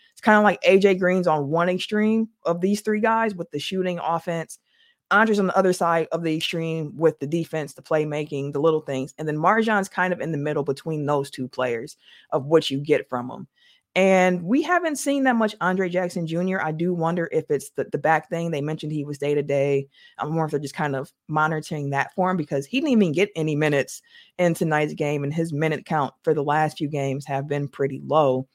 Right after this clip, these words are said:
Uh, but in my opinion, like you said, I would like to see a little bit from all of them if we can. That would,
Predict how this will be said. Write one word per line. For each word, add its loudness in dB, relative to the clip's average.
Uh, -10
but 6
in 0
my 6
opinion, 4
like 0
you -4
said, 0
I 2
would 4
like 0
to 0
see 2
a 4
little 4
bit 0
from -6
all 2
of 0
them -6
if -2
we -6
can. -2
That 4
would, 8